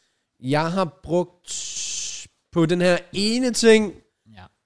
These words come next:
Speaker 1: tretten tusind kroner.
Speaker 2: Tretten tusind?
Speaker 1: Tretten tusind.
Speaker 2: Okay, så havde du fandme også bare kunne komme på en bryster, J K. For tretten tusind. Og det var ikke det, vi
Speaker 1: Jeg kunne godt komme på den her. Men den er,
Speaker 2: Nej.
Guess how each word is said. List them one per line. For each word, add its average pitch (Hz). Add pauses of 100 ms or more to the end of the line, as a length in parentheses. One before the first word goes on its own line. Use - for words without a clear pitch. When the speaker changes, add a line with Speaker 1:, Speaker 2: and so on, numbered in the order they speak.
(640)
Speaker 1:
tretten 156
tusind 113
kroner. 113 (680)
Speaker 2:
Tretten 156
tusind? 110 (420)
Speaker 1:
Tretten 120
tusind. -
Speaker 2:
Okay, 139
så 170
havde 160
du 156
fandme 160
også 143
bare 143
kunne 135
komme 143
på 143
en 113
bryster, 113
J 98 (220)
K. - (400)
For -
tretten 147
tusind. 104 (720)
Og 113
det 113
var 117
ikke 117
det, 117
vi 104 (680)
Speaker 1:
Jeg 143
kunne 233
godt 147
komme 120
på 120
den 113
her. 107 (400)
Men 123
den 151
er, 139
Speaker 2:
Nej. 135